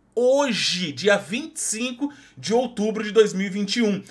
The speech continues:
onde eles mostram, né, sem hud nenhum, que eu acho lindo, cara, como um jogo sem hud muda tudo, né?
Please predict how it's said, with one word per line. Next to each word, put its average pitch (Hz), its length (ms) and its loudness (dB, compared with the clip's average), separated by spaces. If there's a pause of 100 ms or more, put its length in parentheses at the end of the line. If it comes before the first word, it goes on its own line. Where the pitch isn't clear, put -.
(160)
onde 175 200 0
eles 202 200 -2
mostram, 175 600 2
né, 147 200 2
sem 214 240 2
hud 226 360 4
nenhum, 190 300 -2
que 208 60 0
eu 208 80 0
acho 285 180 -4
lindo, 403 460 -12
cara, - 360 -16
como 392 380 -4
um 254 100 -4
jogo 285 300 -4
sem 277 180 -6
hud 240 360 -2
muda 226 280 -2
tudo, 160 380 -6
né? 180 220 -2